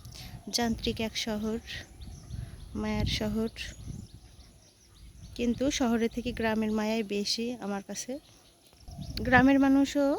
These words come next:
যতটা সরল সহজ, ঠিক ততটাই নিষ্ঠুর। বিশেষ করে কাছের যে মানুষগুলো, এরাই নিষ্ঠুর হয় বেশি।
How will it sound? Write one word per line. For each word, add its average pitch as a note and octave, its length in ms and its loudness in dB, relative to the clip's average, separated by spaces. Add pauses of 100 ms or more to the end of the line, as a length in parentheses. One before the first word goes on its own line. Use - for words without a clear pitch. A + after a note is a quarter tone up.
(240)
যতটা B3+ 400 0
সরল B3 520 4
সহজ, A#3 500 0 (520)
ঠিক - 240 -6
ততটাই A3 500 -4
নিষ্ঠুর। A3+ 540 -2 (1800)
বিশেষ A3+ 360 0
করে A#3 180 0
কাছের A3+ 360 -2
যে A3 120 -4
মানুষগুলো, A3 480 -2
এরাই A3 260 -2
নিষ্ঠুর G#3+ 360 -4
হয় A3+ 200 -2
বেশি। G#3 360 -6